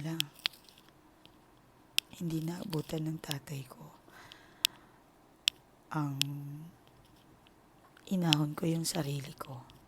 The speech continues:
sa kahirapan. And binaon ko yung daladala niya na tumulong ka.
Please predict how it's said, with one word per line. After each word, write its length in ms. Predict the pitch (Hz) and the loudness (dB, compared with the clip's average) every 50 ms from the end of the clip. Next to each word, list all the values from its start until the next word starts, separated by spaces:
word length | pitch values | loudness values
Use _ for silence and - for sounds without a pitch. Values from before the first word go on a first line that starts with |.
| - - - - - - - - - - - - - - - - - - - | -20 -20 -20 -20 -20 -18 -16 -16 -16 -16 -18 -20 -20 -20 -20 -20 -20 -12 -10
sa 180 | - - - | -8 -8 -6
kahirapan. 840 | - 147 135 127 135 135 135 131 123 120 - - - - - 131 139 143 - - - | -6 -6 -4 -4 -4 -4 -4 -6 -6 -8 -10 -14 -14 -14 -12 -12 -12 -12 -12 -6 -2
And 580 | 165 160 165 165 165 165 170 170 165 165 160 - - - - - - - - - - - - - - - | 2 4 4 4 4 4 2 0 -2 -4 -6 -10 -16 -20 -20 -20 -20 -20 -20 -20 -20 -20 -20 -20 -12 -6
binaon 720 | 185 170 170 202 196 185 175 170 170 165 170 165 165 170 | -2 6 8 8 10 10 10 8 8 8 6 4 4 4
ko 160 | - 165 165 | 6 6 8
yung 160 | 165 156 160 | 8 6 6
daladala 580 | 160 156 151 147 156 147 151 151 147 147 147 143 | 6 6 6 6 6 6 6 6 6 6 6 4
niya 300 | 143 143 147 147 147 143 | 4 2 4 4 4 2
na 400 | 143 143 143 143 147 147 147 - - - - - - - - - - - - | 2 2 2 2 0 -2 -4 -8 -12 -8 -2 0 2 4 4 2 0 -2 2
tumulong 540 | - - 254 247 247 214 190 175 160 156 151 | 6 8 10 12 12 12 12 12 10 8 6
ka. 320 | - - 143 131 123 131 | 2 2 2 2 2 0